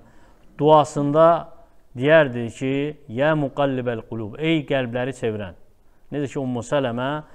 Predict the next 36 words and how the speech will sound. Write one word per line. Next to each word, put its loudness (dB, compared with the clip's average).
rəvayət 2
edir -4
Peyğəmbər -4
sallallahu -6
əleyhi -8
və -8
səlləmdən -6
bu -4
hədisi -8
və -6
İmam -8
Tirmizi -6
öz 0
sünənində -4
gətirib -2
və -2
hədisin -4
tamamında -6
Peyğəmbər -6
sallallahu -8
əleyhi -10
və -6
səlləm -6
deyirdi -8
ki, -10
"Səbbit -6
qalbi -6
alə -8
dinik". -10
Ey -2
qəlbləri -4
çevirən, -4
qəlbimi 2
dində 2
sabit 0
et. -8